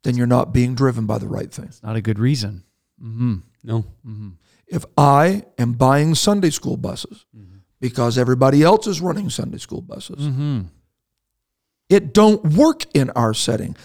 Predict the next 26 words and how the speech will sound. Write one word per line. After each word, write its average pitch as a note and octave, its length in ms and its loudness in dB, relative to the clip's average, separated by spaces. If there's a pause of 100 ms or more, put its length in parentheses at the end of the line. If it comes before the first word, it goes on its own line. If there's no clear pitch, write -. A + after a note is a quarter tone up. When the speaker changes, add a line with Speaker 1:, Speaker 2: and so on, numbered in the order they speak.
(140)
Speaker 1:
That A3+ 160 4
doesn't A3 280 2
mean A#3 160 4
I'm A#3+ 140 4
against D4 580 0
it. - 220 -14 (1200)
It's F3+ 200 0
not E3 260 4
in E3 120 2
our D#3 220 4
lane. E3 440 0 (1200)
But F3+ 200 2
there's E3+ 240 2
things F3 280 0
that D#3+ 120 0
we're D#3 220 4
doing D#3+ 300 0
for - 220 -4
outreach C3 460 -2 (240)
that G#3+ 160 4
other C4+ 180 -4
people - 300 -10
don't A#2 280 -14
do G#2+ 120 -4
for - 240 -12
outreach. - 500 -12